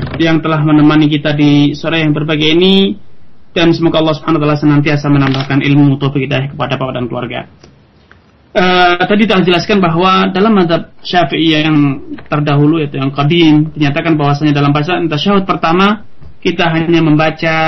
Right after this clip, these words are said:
hingga bacaan tasyahud, yaitu "Asyhadu alla ilaha illallah wa asyhadu anna Muhammadar Rasulullah". Namun kemudian beliau meralat pendapat ini dan mengatakan sepeninggal,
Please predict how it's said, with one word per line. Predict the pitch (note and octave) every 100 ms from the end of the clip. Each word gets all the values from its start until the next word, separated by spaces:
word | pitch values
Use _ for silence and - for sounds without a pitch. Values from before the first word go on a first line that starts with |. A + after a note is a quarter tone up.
| D#3 D3+ - -
hingga | E3 D#3 D3 C#3
bacaan | D3 C#3+ C#3
tasyahud, | C#3+ D#3+ E3
yaitu | D3 D3+
"Asyhadu | D3 E3 D#3+
alla | C#3+ C3+
ilaha |
illallah | C3+ C#3+ F3 E3
wa |
asyhadu | D3+ D3 C#3+ C#3+
anna | C#3+
Muhammadar | C#3+ - C#3+ D3 F3+ F#3+
Rasulullah". | D#3+ C#3+ F3+ C#3+ B2+ C3 A#2+ - - - _ _ _ _
Namun | - F#3+ F#3+ F#3 - - -
kemudian | G#3+ G3+ F3+
beliau | E3 E3 D#3+
meralat | D#3+ F3+ F3+ - - -
pendapat | E3+ D#3+ D#3 D#3
ini | F3 E3
dan | D#3+ D3+ D3+
mengatakan | D#3 D3+ F#3 F#3+ G#3
sepeninggal, | F#3+ - F#3+ F#3 F3